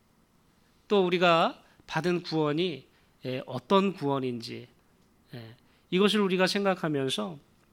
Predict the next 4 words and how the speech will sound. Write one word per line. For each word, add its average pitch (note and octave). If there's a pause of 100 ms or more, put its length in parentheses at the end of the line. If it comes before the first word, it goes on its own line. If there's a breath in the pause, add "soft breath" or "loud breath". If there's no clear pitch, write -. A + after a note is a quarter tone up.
(720 loud breath)
우리의 G#3+
등잔대를, F3+ (180)
우리의 F#3
등잔불을 D3+